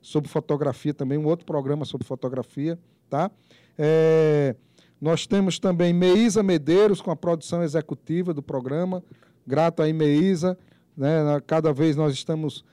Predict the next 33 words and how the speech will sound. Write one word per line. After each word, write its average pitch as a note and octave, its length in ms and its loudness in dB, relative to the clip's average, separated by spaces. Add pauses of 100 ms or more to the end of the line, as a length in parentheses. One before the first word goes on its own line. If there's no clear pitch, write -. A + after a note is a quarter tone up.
(180)
aperfeiçoando D#3 840 -2
e - 20 -8
buscando D#3 380 -6
melhorar D3+ 440 0
cada C#3+ 260 -4
vez C3+ 180 -4
mais C#3 280 -4
o D3 40 -10
nosso B2+ 180 -8
programa. C#3 520 -6 (520)
O D#3 80 2
apresentador F3+ 720 2
sou E3+ 240 0
eu, G3 220 4
Henrique E3 320 -4
José. D#3 480 0 (400)
Quero D#3+ 180 -2
agradecer D#3+ 580 -2
também D3+ 340 -2
aí D3 240 2
a, B2 540 -4
a, B2+ 60 -10
o C#3 120 -2
apoio D3 360 0
de D3 120 -6
todos. F#3 580 -2 (640)
E A3+ 400 2 (540)
caneca, G#3+ 560 4
né? A3+ 240 4 (420)
Case, G#3+ 640 4
como F3 180 -2
é? A#3 160 2
Ca-, F#3 380 -2